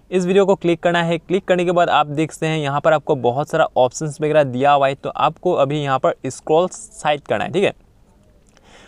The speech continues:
कुछ इस तरह से आपको ड्रैग करना है। ड्रैग करने के बाद आप देख सकते हैं यहाँ पर आपको एक वॉल्यूम का ऑप्शन दिया जा रहा है, आपको वॉल्यूम को भी ओपन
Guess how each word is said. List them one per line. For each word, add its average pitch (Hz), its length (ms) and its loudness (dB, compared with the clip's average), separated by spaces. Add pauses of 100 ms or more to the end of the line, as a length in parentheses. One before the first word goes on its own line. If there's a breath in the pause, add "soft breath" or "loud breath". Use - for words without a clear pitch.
(140 soft breath)
कुछ 165 140 0
इस 170 160 -2
तरह 180 160 4
से 185 100 0
आपको 180 160 2
ड्रैग 151 260 0
करना 165 240 0
है। 160 180 2
ड्रैग 139 260 0
करने 185 200 0
के 180 60 -2
बाद 185 100 4
आप 160 140 2
देख 151 240 -4
सकते - 160 -8
हैं 156 120 -2
यहाँ 143 280 -2
पर 156 120 2
आपको 156 220 0
एक 156 160 0 (120)
वॉल्यूम 127 480 2
का 147 100 2 (140)
ऑप्शन 123 340 0
दिया 156 120 2
जा 156 80 0
रहा 156 80 4
है, 143 40 4
आपको 147 180 -2
वॉल्यूम 127 380 0
को 139 100 0
भी 170 120 2 (160)
ओपन 131 360 2